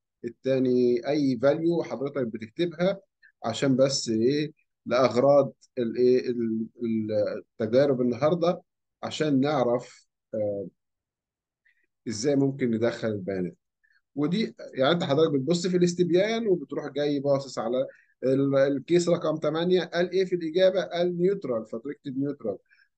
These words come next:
الكيس رقم تسعة قال ايه؟ قال strongly dissatisfied، وهكذا.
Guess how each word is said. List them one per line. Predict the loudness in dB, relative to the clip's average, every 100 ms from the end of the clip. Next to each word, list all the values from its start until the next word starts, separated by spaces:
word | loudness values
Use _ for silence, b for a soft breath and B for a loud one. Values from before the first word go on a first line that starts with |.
| -10
الكيس | -8 0 2 2
رقم | 2 2 2
تسعة | 2 4 4 4 2
قال | 2 0 4
ايه؟ | 4 4
قال | 2 2 2 -2
strongly | -6 -4 -2 -2 -2 -2
dissatisfied، | -2 -2 -2 -4 0 0 0 -4
وهكذا. | -2 -2 0 0 -2